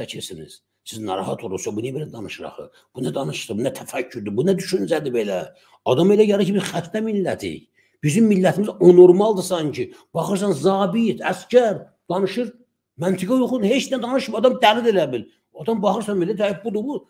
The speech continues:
budur mənim vətənimi qoruyan. Onu görəndə Hikmət Həsənov adamın yazığı gəlir.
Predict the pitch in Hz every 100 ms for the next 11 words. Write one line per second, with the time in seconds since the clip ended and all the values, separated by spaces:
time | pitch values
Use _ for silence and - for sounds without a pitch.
0 | _ _ 302 277 294 302 233 180 139 117
1 | 101 92 98 143 190 - _ - 247 254
2 | 247 220 233 247 202 214 226 233 240 247
3 | 247 269 277 269 262 311 294 202 120